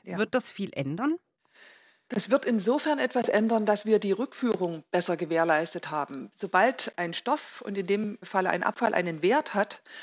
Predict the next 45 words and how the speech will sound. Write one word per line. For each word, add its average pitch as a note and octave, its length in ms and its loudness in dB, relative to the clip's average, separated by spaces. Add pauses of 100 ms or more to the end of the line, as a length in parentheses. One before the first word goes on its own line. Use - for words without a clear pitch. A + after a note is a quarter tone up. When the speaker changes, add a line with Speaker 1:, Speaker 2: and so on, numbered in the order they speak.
Speaker 1:
und F#3+ 160 -2
man F#3 120 0
einen F3+ 200 -2
Wert G3 180 4
auch - 120 -4
bekommt, G#3+ 360 -2
dann F#3+ 160 0
wird G3 80 -2
das G3 160 0
zurückgebracht. F#3 680 -4
Die F3 80 0
Einführung A3 340 -2
der - 80 -4
Pfandpflicht G#3 500 -4
hat G3 120 -4
einfach F#3 280 -4
dazu - 640 -6
geführt, G3+ 360 0
dass F3+ 100 -2
das F3+ 200 -10
Littering G#3+ 640 0
deutlich G#3 340 -2
weniger A3 320 0
geworden G3+ 340 -8
ist G3 140 -8
und F#3+ 60 -2
Speaker 2:
Also, F#3 140 2
dass F#3+ 200 2
Müll G3+ 160 2
in F3+ 80 0
der E3+ 100 0
Speaker 1:
Umwelt G#3 300 2
Speaker 2:
Umwelt - 20 -14
landet? F#3+ 460 -2 (300)
Speaker 1:
Dass G3 140 -2
das F#3+ 160 2
in G3 120 0
der F3 100 0
Umwelt A#3+ 340 4
landet, G3+ 340 0
genau, F#3 280 0
das F#3+ 120 -6
nennt F3+ 160 -4
man F#3+ 120 -6
Littering. F#3+ 440 -2